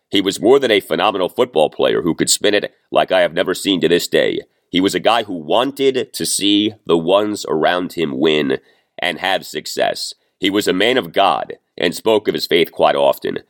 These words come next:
A beloved son, brother, husband, friend, and teammate. I'm heartbroken and pray he knew how much he was loved, how much I loved him. I would have given anything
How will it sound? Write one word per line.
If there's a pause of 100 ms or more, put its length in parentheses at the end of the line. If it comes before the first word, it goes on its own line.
(180)
A
beloved
son,
brother,
husband,
friend, (200)
and
teammate. (180)
I'm
heartbroken (240)
and
pray
he
knew
how
much
he
was
loved, (200)
how
much
I
loved
him. (260)
I
would
have
given
anything